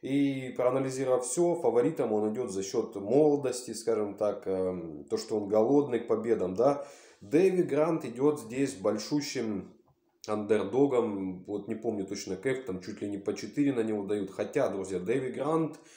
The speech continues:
у него шестнадцать боёв, двенадцать побед, два нокаута, два решения,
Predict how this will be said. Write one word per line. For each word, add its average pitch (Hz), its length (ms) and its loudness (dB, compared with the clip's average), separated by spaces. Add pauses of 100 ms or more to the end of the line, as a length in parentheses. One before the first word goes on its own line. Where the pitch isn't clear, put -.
(260)
у 107 80 -4
него 123 320 0
шестнадцать 127 640 0
боёв, 120 480 0
двенадцать 107 420 0
побед, 127 320 -4
два 104 220 0
нокаута, 131 600 0
два 101 380 2
решения, 113 680 -2